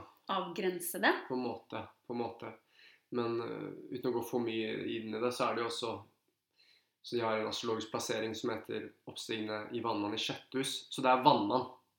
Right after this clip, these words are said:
Speaker 2: Det er kjøtthus, men det er vannmann.
Speaker 1: Det er
Speaker 2: Ikke sant? Så
Speaker 1: ortodoks.
Speaker 2: det er en sånn, jeg må finne ut av det der.
Speaker 1: Ja.
Speaker 2: Det er som Olav sa, hvor lærer liksom, eh, hverdagen skal ikke være A fire.
Speaker 1: Nei.
Speaker 2: Så hvis den, den ikke A fire, men fortsatt litt rutine. That's, you know, og det er en litt sånn,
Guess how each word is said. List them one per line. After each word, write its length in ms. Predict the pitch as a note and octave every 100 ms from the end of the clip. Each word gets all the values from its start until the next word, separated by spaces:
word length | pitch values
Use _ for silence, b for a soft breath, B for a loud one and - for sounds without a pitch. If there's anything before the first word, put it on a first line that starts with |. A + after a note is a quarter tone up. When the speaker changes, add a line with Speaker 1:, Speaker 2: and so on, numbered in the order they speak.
| -
Speaker 2:
Det 80 | C#3+
er 160 | D#3
kjøtthus, 280 | D3+ C3+ C3+
men 100 | C#3
det 80 | C#3+
er 40 |
vannmann. 400 | C3 G#2+ A2+ C3+ -
Speaker 1:
Det 120 | G#3+
er 240 | A3 - G3
Speaker 2:
Ikke 120 | D3+
sant? 160 | F3
Så 60 | -
Speaker 1:
ortodoks. 40 |
Speaker 2:
det 80 | E3+
er 120 | D3+
en 60 | D#3+
sånn, 140 | E3
jeg 100 | D#3
må 100 | D3+
finne 340 | - F3+ B2 A2+
ut 100 | A2
av 100 | B2+
det 100 | A#2+ A#2+
der. 180 | C#3 -
Speaker 1:
Ja. 100 | G#3
Speaker 2:
Det 60 | C#3+
er 40 |
som 180 | C#3+ C#3+
Olav 300 | B2 A#2 A#2+
sa, 360 | - A#2 A#2 A#2
hvor 160 | A#2 A2 A#2
lærer 400 | A#2+ A2+ A2+ A2
liksom, 320 | A2+ A2 G#2 - B B B B B -
eh, 140 | A2+ A2
hverdagen 420 | B2 A#2 A2+ A#2+
skal 140 | B2 A#2+
ikke 140 | B2+
være 160 | A#2+ A#2+
A 20 |
fire. 260 | - A#2 B2 - _ _ _ _
Speaker 1:
Nei. 160 | A#3 F3+ E3 -
Speaker 2:
Så 180 | -
hvis 180 | B2+ B2
den, 140 | C#3+ - B2+
den 180 | D3 D3 -
ikke 340 | - - - E3
A 140 | C3
fire, 360 | - D3 A2 D3 -
men 140 | - C#3+
fortsatt 640 | - - - - - D#3+
litt 160 | D3 C#3
rutine. 380 | D3+ D#3 C3 D#3+ - _ _ -
That's, 260 | D3+ - - - _
you 140 | - D3
know, 320 | D3+ D3 D3
og 60 | D#3+
det 100 | D#3+
er 200 | C#3+ D3
en 100 | D#3+
litt 120 | D3+
sånn, 220 | C#3+ C3+